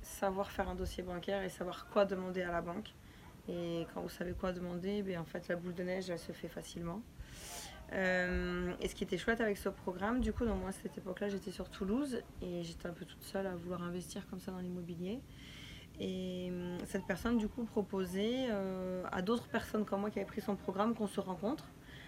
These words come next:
Et tous les, euh, deux, trois mois, on va dire, eh bien, on se voyait. On, quand quelqu'un faisait une visite, ben, « Tiens, t'en penses quoi ? » Euh, je sais que certains allaient en visite aussi ensemble.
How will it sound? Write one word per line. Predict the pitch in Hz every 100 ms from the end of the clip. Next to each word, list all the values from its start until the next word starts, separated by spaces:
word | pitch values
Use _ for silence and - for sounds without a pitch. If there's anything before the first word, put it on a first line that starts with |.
| - -
Et | 185 180 180 175
tous | - 196
les, | 190 190 196 196
euh, | 180 165
deux, | 185 196
trois | - 175
mois, | 175 208
on | 202
va | 185
dire, | 180 220 247
eh |
bien, | 202
on | 175
se | 175
voyait. | 180 175 175 208 233
On, | 226 196 185 - - - - -
quand |
quelqu'un | - 196 196
faisait | - 185 190 180 180 180 185
une | 180
visite, | 180 196 185 208 208 185
ben, « | 185
Tiens, | 196
t'en | 190 170
penses | 180 165
quoi ? » | - 208 233 247 233
Euh, | 196 190
je | -
sais | 180 -
que |
certains | 202 - 196
allaient | 190
en | 180
visite | 185 190 185
aussi | -
ensemble. | 180 170 196 240